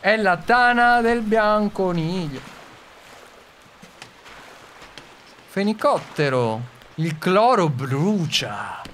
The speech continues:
Fa male il cloro. Il cloro distrugge. Il cloro ammazza. Uh, un altro scivolo! Yeah! Dove cacchio son finito?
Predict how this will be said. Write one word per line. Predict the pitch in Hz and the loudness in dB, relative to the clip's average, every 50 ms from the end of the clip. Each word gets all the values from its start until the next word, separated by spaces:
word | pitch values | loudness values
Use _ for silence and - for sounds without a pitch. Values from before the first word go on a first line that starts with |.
| - - - - | -20 -20 -20 -20
Fa | - - - - 175 147 143 | -20 -14 -4 -2 0 0 0
male | 135 123 127 131 131 123 123 147 190 208 185 143 127 | 0 -2 -2 0 0 2 2 2 2 2 2 0 -4
il | 120 104 - - | -6 -8 -10 -10
cloro. | - 135 120 113 107 101 101 101 101 104 101 98 92 98 113 - - - - - - - - | -8 -6 -4 -2 -2 -4 -4 -6 -8 -12 -12 -12 -14 -14 -14 -16 -18 -20 -20 -20 -20 -20 -8
Il | - 262 233 185 - - | -2 0 0 0 -2 -2
cloro | - 220 220 214 220 226 233 233 | -2 0 2 4 4 4 4 2
distrugge. | 220 175 170 - - - - - 160 180 226 285 294 254 175 131 120 151 135 123 120 113 113 120 - - - - - - - - - - - - - - | 2 2 0 0 -2 -4 -4 -2 -2 -2 -2 -4 -4 -4 -4 -4 -4 -4 -4 -4 -6 -10 -12 -14 -14 -14 -14 -14 -14 -16 -20 -20 -20 -20 -20 -20 -18 -10
Il | - 160 147 - - | -8 -8 -6 -6 -4
cloro | - 170 165 151 147 147 151 147 139 127 117 - - | -2 0 2 2 2 2 2 2 0 0 -2 -4 -4
ammazza. | 135 143 135 131 127 120 104 104 120 170 175 - - - - - 127 113 101 - - 101 - - - - - - - - - - - - - - - - | -2 -2 -2 0 -2 -2 -2 0 0 -2 -2 -2 -8 -10 -10 -8 -8 -8 -10 -12 -14 -16 -18 -20 -20 -20 -20 -20 -20 -20 -20 -20 -20 -20 -20 -20 -16 -10
Uh, | - 381 427 440 415 359 233 - | -2 2 4 4 4 4 2 0
un | - 330 | 0 0
altro | 349 359 349 381 381 | 0 0 0 -2 -2
scivolo! | - - 427 440 427 392 349 339 339 311 294 262 226 165 147 - - - - - - - - - | -2 -2 -2 -2 0 2 2 4 4 6 4 4 4 2 0 -4 -8 -12 -12 -10 -10 -10 -6 -2
Yeah! | 427 440 427 427 427 427 427 440 440 440 427 440 440 427 440 427 427 427 415 415 415 403 392 392 392 381 370 320 254 226 - - - - - - - - - - - - - | 0 2 2 4 4 6 6 6 6 6 6 6 6 4 4 4 6 6 6 6 6 6 6 6 6 6 4 4 2 -2 -4 -10 -14 -20 -20 -20 -20 -20 -20 -20 -20 -20 -10
Dove | - 185 202 208 - - | -6 -4 -4 -4 -6 -6
cacchio | - 262 247 247 262 - 269 | -4 -2 -2 -2 -4 -8 -4
son | - 311 302 | -2 -2 -4
finito? | 294 - - 370 370 392 403 381 381 349 339 254 220 196 | -4 -4 -4 -4 -2 -2 -4 -4 0 0 2 2 0 0